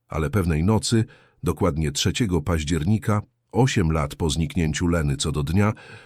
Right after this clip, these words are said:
urządzenie uruchomiło się o godzinie zero trzech siedemnaście. Początkowo obraz był rozmazany. Mgła, światło księżyca, lekko drgające cienie drzew.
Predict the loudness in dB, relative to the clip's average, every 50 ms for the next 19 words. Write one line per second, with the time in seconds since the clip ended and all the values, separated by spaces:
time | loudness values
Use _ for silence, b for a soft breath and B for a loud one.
0 | B 2 4 4 6 6 6 6 4 4 4 4 4 4 4 2 2 2 2 2
1 | 4 4 4 4 2 2 0 0 0 0 0 0 0 0 2 2 2 4 4 2
2 | 2 2 2 2 2 0 0 -2 -2 -2 -2 -2 -2 -2 -4 -2 -2 -2 -2 0
3 | -2 -2 -4 -6 -8 -8 -8 -8 -8 -10 -12 b b b b b b b b b
4 | _ _ -4 -2 0 0 0 0 0 0 2 2 2 2 2 2 2 0 0 2
5 | 2 2 2 2 2 0 0 0 0 0 0 -2 -4 -4 -6 -8 -12 -14 -16 _
6 | _ _ _ _ _ _ _ -2 0 0 0 2 2 2 2 2 0 0 -2 -6
7 | _ _ _ _ _ -12 -6 -2 0 0 0 0 -2 -2 -2 -2 -2 -2 -2 -2
8 | -2 0 0 0 -2 -2 -2 -2 -2 -2 -4 b b b b b b b -2 0
9 | 0 -2 -4 -8 -4 -2 0 0 0 0 0 0 0 0 2 2 2 0 0 0
10 | -2 -4 -2 -2 -2 -2 -2 -2 -4 -6 -6 -6 -6 -6 -8 -10 -16 -18